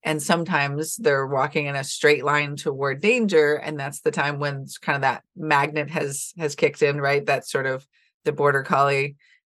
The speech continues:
in your, you know, similar, like the border collie in our mind, suddenly focusing on, on this sort of repetitive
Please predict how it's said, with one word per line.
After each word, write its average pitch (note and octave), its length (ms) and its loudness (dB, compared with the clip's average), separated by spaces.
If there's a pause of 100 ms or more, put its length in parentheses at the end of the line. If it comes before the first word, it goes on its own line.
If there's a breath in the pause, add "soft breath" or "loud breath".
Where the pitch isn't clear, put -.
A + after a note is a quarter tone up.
in D3 160 -6
your, C#3+ 300 -2
you D#3 120 2
know, C#3+ 80 2
similar, E3 520 4
like D3 180 2
the D3+ 80 2
border C#3+ 200 2
collie D3 300 2
in D3 80 -4
our D3 120 -2
mind, D3 360 -4
suddenly C#3+ 360 0
focusing C#3+ 520 -4
on, C#3 400 -6
on C#3+ 180 -6
this C#3 220 -8
sort C#3+ 180 -2
of C3+ 240 -10 (300)
repetitive C#3+ 680 0